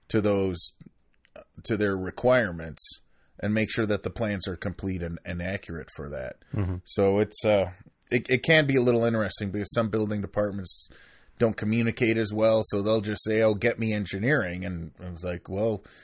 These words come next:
Speaker 1: is there specific details that you're
Speaker 2: <laughs>
Speaker 1: looking for?" But that, that's where we come in and we help out. We'll communicate with them and,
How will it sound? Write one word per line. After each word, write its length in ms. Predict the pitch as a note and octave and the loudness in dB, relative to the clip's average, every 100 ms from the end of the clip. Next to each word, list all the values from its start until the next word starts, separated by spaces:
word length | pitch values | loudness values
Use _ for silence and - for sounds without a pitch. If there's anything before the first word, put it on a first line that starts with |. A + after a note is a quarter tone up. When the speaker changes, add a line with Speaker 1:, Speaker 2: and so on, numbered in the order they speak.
| - | -12
Speaker 1:
is 120 | - G2 | -4 0
there 180 | G#2 | 2
specific 640 | F#2+ - G#2 - G#2+ F2 - | 0 -2 0 2 0 -4 -8
details 540 | A#2+ D3+ - F#2+ E2+ | -8 -6 -2 -2 -2
that 140 | E2 B2+ | -4 -2
you're 100 | F#2+ | -2
Speaker 2:
<laughs> 0 | |
Speaker 1:
looking 320 | G2 A#2+ G2+ | -2 -2 -2
for?" 160 | - A#2 | 2 2
But 200 | G#2+ - - - | 2 -4 -12 -12
that, 320 | A2 D3+ F#3 - | 6 10 10 10
that's 220 | F#3+ - | 6 6
where 120 | D3 | 4
we 160 | C#3 G3 | 4 0
come 220 | A#2 G#2 | -2 -2
in 80 | G#2 | -2
and 80 | |
we 140 | A2+ B2 | -2 2
help 260 | A#2+ A#2+ | 2 2
out. 240 | F#2+ A2+ G#2+ | 0 0 0
We'll 100 | G#2 | -4
communicate 560 | - G2+ G2 G#2 G#2+ | -6 -4 -6 -4 -4
with 100 | F2 | -4
them 120 | A#2+ B2 | -6 -6
and, 180 | G#2+ | -6